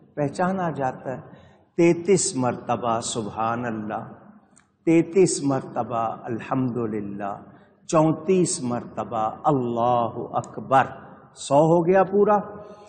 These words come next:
ये हर नमाज के बाद और रात को सोते वक्त पढ़ लें, तो आपके हिस्से में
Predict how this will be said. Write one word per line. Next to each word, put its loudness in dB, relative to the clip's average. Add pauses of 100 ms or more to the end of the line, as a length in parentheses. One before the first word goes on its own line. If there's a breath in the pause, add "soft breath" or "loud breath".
(300 loud breath)
ये 6
हर 2
नमाज -2
के -2
बाद 0
और -4
रात 0
को 2
सोते -2
वक्त -6 (260)
पढ़ -2
लें, -4 (1600)
तो -6
आपके 0 (100)
हिस्से -2
में -2